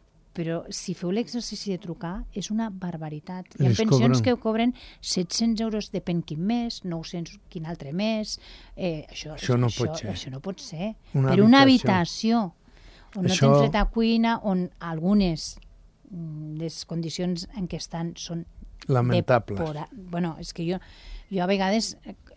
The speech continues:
Speaker 1: els obligaria, als que cobren aquests preus i que tenen les pensions així, que visquessin ells un mes en aquella pensió pagant allò.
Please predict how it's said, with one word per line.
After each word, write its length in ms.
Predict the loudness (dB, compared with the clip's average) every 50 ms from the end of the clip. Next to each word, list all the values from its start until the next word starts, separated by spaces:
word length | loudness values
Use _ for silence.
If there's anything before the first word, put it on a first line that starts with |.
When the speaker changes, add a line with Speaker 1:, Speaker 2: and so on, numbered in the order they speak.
| -20 -20 -20 -18 -12 -8 -8 -4 -2
Speaker 1:
els 120 | -2 0
obligaria, 520 | 0 2 2 0 0 0 0 0 0 0 -2
als 180 | -2 -6 -8
que 240 | -6 -4 -4 -4 -4
cobren 300 | -4 -4 -2 -2 -2 -2
aquests 320 | -4 -4 -6 -8 -10 -10
preus 400 | -8 -4 -2 -2 0 0 -2 -2
i 60 | -4 -6
que 100 | -6 -4
tenen 180 | -4 -4 -4
les 100 | -4 -6
pensions 300 | -8 -8 -8 -6 -6 -6
així, 220 | -6 -8 -10 -10 -8
que 80 | -8
visquessin 520 | -6 -8 -8 -10 -8 -10 -8 -6 -6 -6 -6
ells 240 | -6 -4 -2 0 0
un 120 | 0 -2
mes 160 | -4 -8 -10
en 80 | -12 -14
aquella 240 | -12 -10 -10 -10 -6
pensió 400 | 2 4 4 6 4 2 -6 -12 -14 -20 -20 -20 -18 -12
pagant 240 | -10 -6 -6 -4 -4
allò. 260 | -4 -4 -6 -8 -10